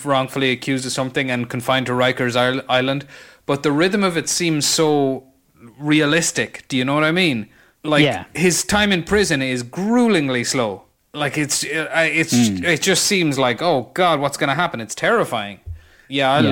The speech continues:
Speaker 1: loved that. I would like to, j-, spoilers for Hap-, Happy Valley there, but, uh,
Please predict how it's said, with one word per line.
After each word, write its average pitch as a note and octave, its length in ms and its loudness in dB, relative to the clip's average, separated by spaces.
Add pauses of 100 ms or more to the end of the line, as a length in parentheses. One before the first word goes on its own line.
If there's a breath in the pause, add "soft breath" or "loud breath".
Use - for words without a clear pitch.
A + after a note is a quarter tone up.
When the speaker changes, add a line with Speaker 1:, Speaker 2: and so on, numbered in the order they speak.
Speaker 1:
loved B2+ 260 -2
that. A2 340 -2
I C#3 80 0
would D#3+ 140 2
like F#3 220 0
to, D3 260 -2
j-, D3 280 -8
spoilers D#3 600 0
for B2 160 -4
Hap-, D3 420 -6
Happy D3+ 340 -2
Valley C3 360 0
there, G#2+ 300 -2
but, G#2+ 300 -4
uh, G#2+ 260 -4